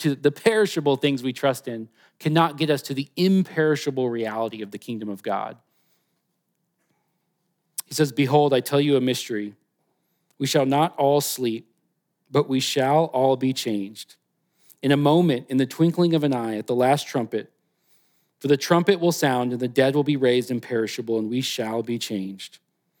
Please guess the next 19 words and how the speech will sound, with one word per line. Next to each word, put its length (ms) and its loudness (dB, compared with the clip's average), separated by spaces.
For 160 2
this 360 2
perishable 640 2
body 360 0
must 380 -2
put 160 2
on 200 -2
the 140 -4
imperishable, 800 -6
and 120 2
this 200 2
mortal 360 4
body 340 0
must 340 0
put 160 -2
on 300 -4
immortality." 840 -10
Hallelujah. 800 -20
Amen. 540 2